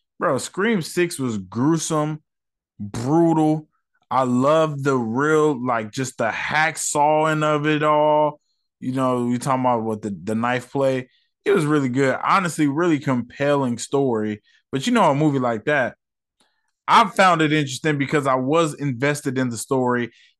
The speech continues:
and I like how the story didn't take itself too seriously. I'm really enjoying that these days.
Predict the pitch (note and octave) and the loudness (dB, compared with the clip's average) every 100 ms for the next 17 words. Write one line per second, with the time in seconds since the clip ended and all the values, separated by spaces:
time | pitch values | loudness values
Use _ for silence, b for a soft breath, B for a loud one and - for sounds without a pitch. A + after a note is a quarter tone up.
0 | _ F3+ G3+ G3 F3+ - - D#3+ F#3 F3+ | _ 0 2 2 0 -6 0 4 4 4
1 | F3+ E3+ E3 E3 D3+ C3+ - D#3+ D#3 D3+ | 2 2 0 0 2 -2 -2 0 2 2
2 | D3+ D3 - _ _ - G2 F3 G3+ F3 | 2 -2 -6 _ _ -12 0 2 2 0
3 | - F3 E3 D#3 - D#3+ C#3+ A#2 - F3+ | 0 -2 0 -2 0 0 0 -2 -8 -6
4 | E3+ - - E3+ D3+ A2+ - E2+ D2 - | -6 -6 -2 0 2 -2 -6 -14 -16 -18
5 | _ _ _ D3 F3+ D#3+ E3+ G3+ G3 E3+ | _ _ _ 0 2 2 2 2 2 0
6 | C#3+ B2 D#3 E3+ D#3+ C#3+ C3+ C#3 C3+ A#2+ | 0 0 0 0 0 0 -2 -2 -4 -2
7 | C3+ C3 B2+ | -2 0 0